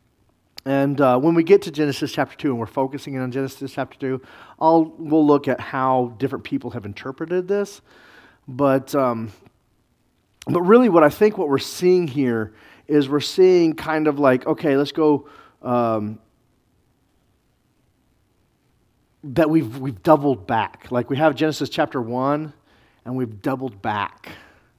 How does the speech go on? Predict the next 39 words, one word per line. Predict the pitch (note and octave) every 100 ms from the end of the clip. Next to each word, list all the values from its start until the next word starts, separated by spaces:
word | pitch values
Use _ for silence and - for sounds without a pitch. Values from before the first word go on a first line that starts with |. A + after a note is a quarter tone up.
| _ _ _ -
And | A#2+
we're | B2
looking | C3 D3 D#3 C#3
at | B2 -
the | A2+
creation | - - B2 - A#2
story | - A#2
from | G#2+ A2
a | G2
different | G2+ - - -
angle | F#2+ F#2 E2 B1 D2+ -
now. | - _ _ _ _ _ _ _ _ _ _ _ _ _ _ _ _ _ _ _ _ _ _ -
And | A2
I |
think | A#2+ D#3 C#3+
that's | A#2+ -
really | A#2 A2+
what | A2 C#2
we're | G2
supposed | - G2+ G2+
to | -
be | F2+
seeing | - F#2+ F2+
here, | E2 B1+
that | B1 A#1+ D#2+
we're | G2+
looking | G#2 B2 A#2+ A2+
at | G2+
it | -
from | G#2
a | F2+
different | F2+ G#2+ - G2 -
place, | - F#2+ D2+ -
a |
different | E2 G2 - -
angle. | F2 F2+ E2 C2 _ _ _ _ _ _ -
Um, | G#2 G2 F#2 E2+ E2 E2+ _ _ _ _ _ _ _ _ _ _ _ _ _ _ -
as, | G#2+ G2 F#2 E2+ -
uh, | E2+ E2 D#2+